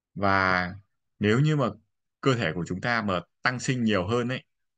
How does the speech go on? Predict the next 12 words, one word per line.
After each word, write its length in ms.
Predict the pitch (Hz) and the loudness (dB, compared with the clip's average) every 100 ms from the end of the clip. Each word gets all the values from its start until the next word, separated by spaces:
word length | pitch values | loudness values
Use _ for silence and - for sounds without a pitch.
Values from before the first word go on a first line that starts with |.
| _ _ _ _ _ | _ _ _ _ _
thì 280 | 98 92 87 | -4 -2 -2
cơ 120 | 117 | -4
thể 160 | 113 87 | -2 -2
của 100 | 80 76 | -2 -6
chúng 120 | 87 | -6
ta 500 | 101 101 98 98 98 101 _ _ _ _ _ _ _ _ _ _ _ _ _ _ _ _ _ _ _ - | -2 0 2 0 -2 -6 _ _ _ _ _ _ _ _ _ _ _ _ _ _ _ _ _ _ _ -4
nó 180 | 104 | -2
sẽ 480 | - 92 110 127 113 - | 0 2 2 2 -2 -6
ổn 220 | - 87 90 | -4 -2 2
định, 240 | 120 - | 0 0
nhưng 220 | 117 123 | -4 -2
mà 120 | 120 | 0